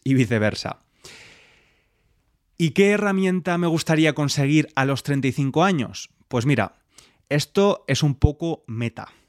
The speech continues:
pero la herramienta que quiero conseguir también está relacionada con herramientas. Tanto personal como profesionalmente, me gustaría aprender a poder entregar las herramientas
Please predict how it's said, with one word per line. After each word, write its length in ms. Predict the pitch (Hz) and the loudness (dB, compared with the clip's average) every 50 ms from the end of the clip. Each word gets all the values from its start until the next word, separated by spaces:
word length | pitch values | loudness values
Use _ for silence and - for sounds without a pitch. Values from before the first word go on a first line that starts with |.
| _ _ _ _ _ _ | _ _ _ _ _ _
pero 220 | 117 117 120 117 | -2 0 2 2
la 120 | 120 120 | 4 2
herramienta 580 | 120 117 117 117 120 127 143 165 175 151 - 120 | 2 0 0 0 0 2 0 0 0 -2 -4 -6
que 140 | 110 110 - | -6 -6 -4
quiero 220 | - 139 151 156 | -4 -2 -2 0
conseguir 580 | - 160 147 - - 135 127 143 170 180 170 - _ _ _ | 0 0 0 0 0 -2 2 2 0 0 0 -10 _ _ _
también 640 | - - 127 123 120 123 123 127 139 156 180 220 - _ _ _ - | -2 0 0 2 2 2 4 4 4 2 0 -4 -10 _ _ _ -6
está 300 | 117 101 - - 117 120 | -6 -6 -4 -2 -2 -2
relacionada 720 | 131 135 131 123 120 - 127 113 110 113 113 131 135 131 | 0 -2 -2 -2 -2 -2 -2 0 0 0 0 0 -2 -2
con 260 | - 120 120 123 127 - | -4 -6 -6 -6 -6 -6
herramientas. 920 | - 123 110 - 107 107 104 107 107 104 107 101 - 87 - - - - _ _ _ _ _ _ _ - - - - _ _ _ _ _ _ _ _ _ _ _ | -6 -6 -4 -4 -4 -2 0 0 0 -2 -2 -4 -6 -8 -10 -10 -16 -18 _ _ _ _ _ _ _ -20 -20 -20 -20 _ _ _ _ _ _ _ _ _ _ _
Tanto 380 | - 135 135 135 123 123 123 104 | -2 -2 -2 -2 -4 -6 -4 -2
personal 640 | 127 120 - - 131 127 139 165 180 170 131 - - _ | -4 -4 -4 -4 -4 -2 0 0 0 0 -2 -6 -8 _
como 300 | - 120 113 113 110 - | -8 -6 -4 -4 -6 -6
profesionalmente, 1080 | - 113 110 - 113 - - 117 110 127 143 156 160 160 165 139 - 131 156 185 - _ - _ _ _ _ _ _ | -6 -8 -8 -6 -8 -6 -4 -2 0 0 2 2 0 0 0 -2 -2 -4 -4 -4 -8 _ -20 _ _ _ _ _ _
me 120 | - 139 151 | -2 0 0
gustaría 760 | 156 190 196 - - 175 165 160 160 156 160 160 170 175 - - - | 2 2 -2 0 0 0 0 0 0 0 0 0 -2 -4 -6 -6 -4
aprender 560 | 127 127 - 123 120 117 117 123 143 160 - - - - | -4 -2 -2 0 -2 0 0 0 0 -2 -4 -10 -8 -6
a 140 | 135 139 - | -6 -6 -4
poder 280 | 127 120 117 123 135 | -2 -2 0 0 0
entregar 800 | 156 160 170 143 - 143 139 123 120 135 160 214 - - - _ _ _ _ _ _ _ _ _ _ _ _ _ | 0 0 -2 -2 0 0 0 2 2 2 0 0 -2 -8 -14 _ _ _ _ _ _ _ _ _ _ _ _ _
las 240 | _ 139 139 - - 165 | _ -4 -4 -2 0 0
herramientas 840 | 165 165 170 165 160 151 147 147 - 151 156 170 170 - - - | 2 2 2 2 2 0 0 -2 -2 -2 -2 -2 -4 -6 -12 -14